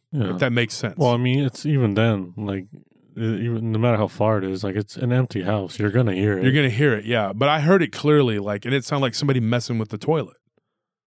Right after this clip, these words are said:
Speaker 2: And so I, I thought, "There's somebody in this house, and they're, they are messing with the toilet." So I ran out of the <laughs> bathroom, uh, you know,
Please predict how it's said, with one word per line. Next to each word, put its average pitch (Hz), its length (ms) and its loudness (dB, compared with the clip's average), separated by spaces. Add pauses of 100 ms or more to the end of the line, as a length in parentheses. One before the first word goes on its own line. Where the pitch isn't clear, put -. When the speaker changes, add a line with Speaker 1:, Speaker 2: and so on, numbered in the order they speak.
(180)
Speaker 2:
And 117 100 -4
so 147 160 4
I, 147 500 2
I 233 40 0
thought, 110 400 -4
"There's 165 160 4
somebody 127 320 2
in 123 80 2
this 131 160 0
house, 151 440 -2
and 120 200 -6
they're, 131 280 4
they 120 280 -2
are 117 500 2
messing 113 640 -4
with 113 280 -2
the 110 100 -4
toilet." 107 360 -6 (640)
So 123 140 0
I 131 160 0
ran 151 440 2
out 143 220 0
of - 20 2
the 156 60 2
<laughs> 151 120 4
bathroom, 143 640 4 (720)
uh, 110 420 0 (200)
you 120 100 -6
know, 107 300 -4